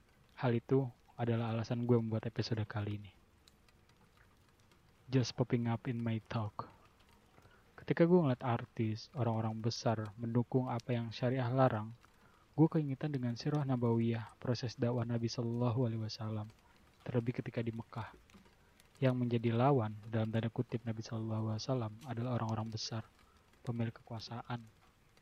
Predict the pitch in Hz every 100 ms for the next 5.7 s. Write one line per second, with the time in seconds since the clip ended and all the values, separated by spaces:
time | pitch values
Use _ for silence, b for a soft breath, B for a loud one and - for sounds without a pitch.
0 | _ 127 120 117 117 117 120 117 123 123
1 | 113 - - - - - _ 123 117 117
2 | 117 120 117 117 113 110 113 104 - _
3 | _ _ - 110 127 123 120 113 117 113
4 | 110 110 117 110 110 107 117 110 110 104
5 | 110 110 107 113 107 107